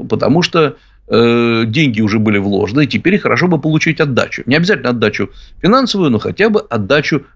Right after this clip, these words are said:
политическую, или, по крайней мере, э, ну, пускай Китай за это любят. Вот, э, Китай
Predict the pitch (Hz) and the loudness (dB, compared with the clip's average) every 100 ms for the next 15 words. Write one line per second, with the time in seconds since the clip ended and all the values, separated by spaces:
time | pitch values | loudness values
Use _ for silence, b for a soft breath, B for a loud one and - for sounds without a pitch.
0 | _ 180 160 104 - - 143 127 113 - | _ 0 0 -2 -2 0 2 2 -2 0
1 | 156 135 120 131 123 117 b b - - | 0 2 2 2 0 -4 b b -6 2
2 | 117 120 120 117 117 117 113 110 110 107 | 2 2 2 2 2 0 0 0 2 2
3 | 104 107 107 107 107 107 117 131 107 - | 0 2 2 2 2 2 2 0 -4 -10
4 | 104 107 120 - 185 175 123 151 139 139 | -6 0 0 2 0 -2 -2 -2 0 -2
5 | 139 127 135 117 82 - - - B B | 0 0 0 -2 -8 -14 -20 -20 B B
6 | - 302 214 - 147 147 143 143 135 131 | 0 0 0 0 2 2 2 0 0 -2
7 | 123 113 151 143 208 143 | -2 -4 -4 0 0 0